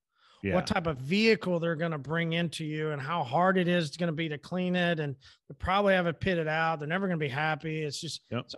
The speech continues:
Speaker 2: always nasty, right? Like,
Speaker 1: Yeah. Yeah.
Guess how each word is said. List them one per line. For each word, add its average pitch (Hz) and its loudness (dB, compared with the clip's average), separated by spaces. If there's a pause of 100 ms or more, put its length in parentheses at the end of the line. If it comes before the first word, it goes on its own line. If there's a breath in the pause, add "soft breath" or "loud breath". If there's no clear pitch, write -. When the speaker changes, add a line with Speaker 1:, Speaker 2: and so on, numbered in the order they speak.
Speaker 2:
always 196 4
nasty, 165 -2
right? 151 -2
Like, 160 -4 (260)
Speaker 1:
Yeah. 101 -2 (1500)
Yeah. 156 4